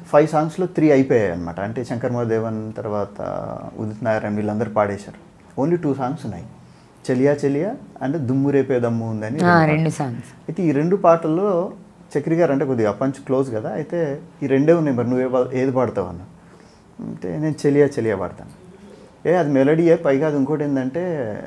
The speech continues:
Speaker 1: బ్యాక్‌గ్రౌండ్ ఎక్కడెక్కడ వస్తుంది అది సినిమాలో, అది పెద్ద హిట్ కాదు మరి,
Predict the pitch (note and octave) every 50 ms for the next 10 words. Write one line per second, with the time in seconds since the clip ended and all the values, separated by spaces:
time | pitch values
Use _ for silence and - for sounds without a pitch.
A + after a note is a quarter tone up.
0 | - - - G2+ G2+ G#2+ A#2+ B2 C3+ C#3+ C#3 B2 G#2+ - C3 B2 A#2+ - C3+ A#2+
1 | A2+ - - A#2+ G2 F#2 F2 F#2 G#2+ A2 - G#2 G2+ G#2 F#2+ F2 A#2 F3+ A#3 -
2 | - - - - - A#2+ A2 G#2 A#2 G#2 G#2 G#2 A2+ A2+ C3+ C3+ C3+ B2 A2+ G#2+
3 | G2+ F#2 B2+